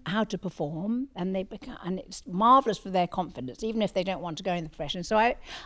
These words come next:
I'd advise them all to, if they really want to do it, then start doing it. Go and join a local group of some kind. Go and see as much as you can.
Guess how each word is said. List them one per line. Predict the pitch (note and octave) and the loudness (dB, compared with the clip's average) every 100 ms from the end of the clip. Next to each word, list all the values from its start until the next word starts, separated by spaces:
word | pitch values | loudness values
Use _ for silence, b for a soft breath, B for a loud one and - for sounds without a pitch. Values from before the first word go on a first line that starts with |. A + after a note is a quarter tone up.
| B | B
I'd | A#3 | 4
advise | B3 G#3+ G#3+ G3+ | 4 4 2 4
them | G#3+ G#3+ | 4 6
all | A#3 | 6
to, | A3+ A3 A3+ | 6 4 2
if | - | 2
they | A3 | 2
really | G3+ B3+ D#4+ C4+ | 6 10 10 10
want | A3+ F3 | 8 6
to | |
do | - | 0
it, | E3+ D#3+ | 0 2
then | F#3+ | 0
start | F3+ C4 A3 F3 E3 | 4 6 6 4 0
doing | F#3+ D3 C3+ | 2 2 0
it. | B2+ - | -6 2
Go | G3+ G#3+ | 6 6
and | G#3 G3 | 6 4
join | G#3+ G3 F#3 | 4 4 2
a | |
local | E3+ F#3 F3 - C3+ - - _ _ - | 0 0 0 -4 -8 -8 -16 _ _ -16
group | F3 - - - - | -10 -10 -12 -14 -8
of | D3 | -6
some | D#3 C3+ | -4 -6
kind. | - C3 A#2 C#3 - B B B B | -6 -10 -8 -10 -12 B B B B
Go | G#3 C4 | 8 10
and | C4+ | 10
see | - C4 | 8 8
as | F#3+ F3+ | 8 6
much | E3 - | -4 -6
as | C#3+ | -6
you | D3+ | -8
can. | D#3 C#3+ D3+ C#3 | -8 -8 -8 -10